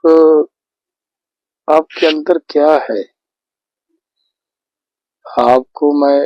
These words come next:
फिर से हाथ जोड़ता हूँ कि भाई, अकाल तख्त साहिब की तरफ जाने की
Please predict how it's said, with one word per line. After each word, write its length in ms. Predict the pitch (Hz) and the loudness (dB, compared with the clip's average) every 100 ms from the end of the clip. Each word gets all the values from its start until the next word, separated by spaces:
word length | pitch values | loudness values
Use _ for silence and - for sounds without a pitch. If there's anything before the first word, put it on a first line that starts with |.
| - | -6
फिर 200 | - 143 | -8 -4
से 220 | - - 143 | -2 0 0
हाथ 280 | 123 120 120 | 0 -2 -4
जोड़ता 340 | 117 107 - 113 | -8 -8 -8 -8
हूँ 360 | 101 113 123 175 _ _ _ _ _ _ _ _ _ _ _ _ | -8 -10 -12 -12 _ _ _ _ _ _ _ _ _ _ _ _
कि 160 | 143 139 | -2 0
भाई, 560 | 127 123 139 165 170 180 _ _ _ - | 0 -2 -2 -2 -4 -6 _ _ _ -10
अकाल 480 | - - 123 135 139 - | -10 -8 -8 -8 -8 -4
तख्त 200 | 156 - | -4 -4
साहिब 420 | - 143 135 139 143 - | -4 0 2 0 -4 -6
की 120 | 151 - | -8 -2
तरफ 300 | 147 131 135 | -4 -4 -4
जाने 360 | 120 120 127 127 | -2 -2 -2 -6
की 200 | - 135 | -6 -8